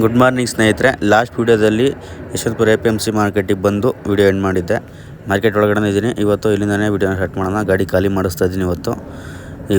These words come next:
ಫಸ್ಟ್ನೇ ಪಾಯಿಂಟ್ಗೆ ಹೋಗೋಕ್ಕೇನೆ ಅಲ್ಲೇ ಟ್ರಾಫಿಕ್ ಸ್ಟಾರ್ಟ್ ಆಗೋಯ್ತು. ಸ್ನೇಹಿತರೆ, ಇವಾಗ ಇಷ್ಟೊತ್ತಕ ಸುತ್ತಾಕ ಸುತ್ತಾಕೊಂಡು ಎಲ್ಲ ತಲೆ ಗಲ್ಲಿ ಒಳಗೆಲ್ಲ ಇದು ಮಾಡ್ಕೊಂಡು ಈಗ ಬಂದು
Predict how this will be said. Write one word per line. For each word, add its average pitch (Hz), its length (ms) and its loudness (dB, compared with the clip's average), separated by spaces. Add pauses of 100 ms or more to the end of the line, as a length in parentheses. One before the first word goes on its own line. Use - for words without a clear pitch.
ಫಸ್ಟ್ನೇ 95 300 2
ಪಾಯಿಂಟ್ಗೆ 113 240 2
ಹೋಗೋಕ್ಕೇನೆ 113 340 2
ಅಲ್ಲೇ 104 200 2
ಟ್ರಾಫಿಕ್ 98 300 -2 (220)
ಸ್ಟಾರ್ಟ್ 95 200 0
ಆಗೋಯ್ತು. 95 320 0 (1800)
ಸ್ನೇಹಿತರೆ, 147 400 2
ಇವಾಗ 147 180 2 (1500)
ಇಷ್ಟೊತ್ತಕ 165 440 2
ಸುತ್ತಾಕ 175 420 2
ಸುತ್ತಾಕೊಂಡು 170 520 0 (1300)
ಎಲ್ಲ 135 100 -4 (100)
ತಲೆ 143 240 -2
ಗಲ್ಲಿ 139 200 -2
ಒಳಗೆಲ್ಲ 147 340 4
ಇದು 131 140 -2
ಮಾಡ್ಕೊಂಡು 147 320 -4 (1300)
ಈಗ 135 100 -2 (100)
ಬಂದು 139 160 2